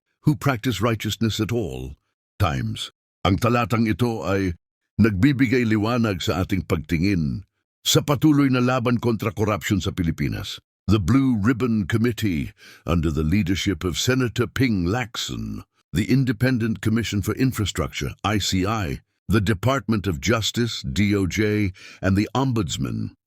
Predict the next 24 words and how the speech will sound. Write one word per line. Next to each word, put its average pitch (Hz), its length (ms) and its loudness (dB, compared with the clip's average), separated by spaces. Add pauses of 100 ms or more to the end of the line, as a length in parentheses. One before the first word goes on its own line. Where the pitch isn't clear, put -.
(280)
Sila 127 560 2
ang 117 160 2
mga 110 200 0
institusyong 107 760 0
may 98 120 0
tungkuling 107 640 0 (280)
itaguyod 107 720 0
ang 104 160 -2
katarungan. 92 840 -4 (360)
Sila 127 440 2
ang 120 120 0
ating 113 360 0
mga 110 200 2
sandigan 104 560 2
sa 98 160 -2
laban 71 480 -4 (360)
kontra 107 280 0
sa 104 160 -2
mga 95 240 0
korap 113 400 -2
na 101 80 0
politiko, 101 800 -2 (560)
government 117 400 6
officials, 110 720 0